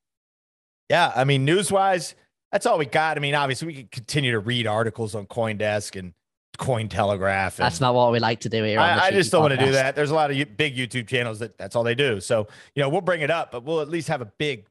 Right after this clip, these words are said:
Speaker 1: big discussion about it, right? So, um, I think we're gonna leave it there for the news today. Um, we are going to, there's a couple things coming up this week. Obviously, we, we would like to, um, where did my video go? Sorry, Joey.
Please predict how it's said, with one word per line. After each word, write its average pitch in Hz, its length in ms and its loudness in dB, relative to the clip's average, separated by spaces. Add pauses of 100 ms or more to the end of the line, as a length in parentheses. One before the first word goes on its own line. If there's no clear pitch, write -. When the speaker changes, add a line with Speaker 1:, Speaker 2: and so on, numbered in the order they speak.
Speaker 1:
big 127 180 -6
discussion 113 480 -4
about 110 400 -2
it, - 100 -14
right? 110 300 -6
So, 107 260 -2 (360)
um, 107 380 0
I 131 60 0
think 214 240 -4
we're 214 120 -4
gonna 185 200 0
leave 156 220 -2
it 151 80 -6
there 151 160 -2
for 147 120 -8
the 131 100 -8
news 135 340 -6
today. 135 480 -4 (380)
Um, 117 500 -2 (220)
we 143 140 -2
are 135 160 -2 (160)
going 143 400 -2
to, 139 760 -4 (1080)
there's 143 160 -4
a 151 60 -4
couple 202 340 -2
things 180 280 0
coming 170 220 0
up 170 140 -2
this 175 200 -4
week. 160 460 -2 (180)
Obviously, 147 520 -2
we, 139 260 -6
we 135 240 -6
would 127 160 -4
like 131 360 -2
to, 135 440 -4
um, 120 480 -2 (460)
where 139 120 -10
did 143 140 -10
my 101 140 -8
video 98 360 -6
go? 90 280 -12
Sorry, 107 320 2
Joey. 110 400 0